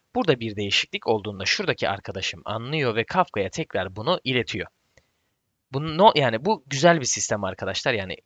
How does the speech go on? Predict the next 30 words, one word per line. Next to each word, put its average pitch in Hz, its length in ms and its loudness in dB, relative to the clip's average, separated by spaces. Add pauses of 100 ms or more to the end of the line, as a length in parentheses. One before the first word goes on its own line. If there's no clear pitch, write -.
ka-, 98 600 -6
e, 92 40 -10 (320)
bir 160 100 4
exception, 123 680 0
bir 131 160 -2
istisnai 123 680 0
bir 117 160 0
durumda 104 500 0 (260)
ne 175 60 6
yapacağım? 123 400 2
Veri 151 160 4
tabanından 101 600 -4 (140)
besleyerek, 139 580 2 (540)
e, 107 120 0
onu 147 280 4
da 135 120 0
bir 175 40 0
şekilde 131 580 4 (240)
tutmuş 147 360 -2
olacağım 120 380 2
ve 113 40 -2
Kafka'ya 123 420 0
iletmiş 127 540 0
olacağım. 113 380 -2 (1120)
Buna 165 200 4
da 151 200 12
outbox 151 420 6
yaklaşımı 131 480 0
diyoruz 98 260 -4
aslında. 107 500 -2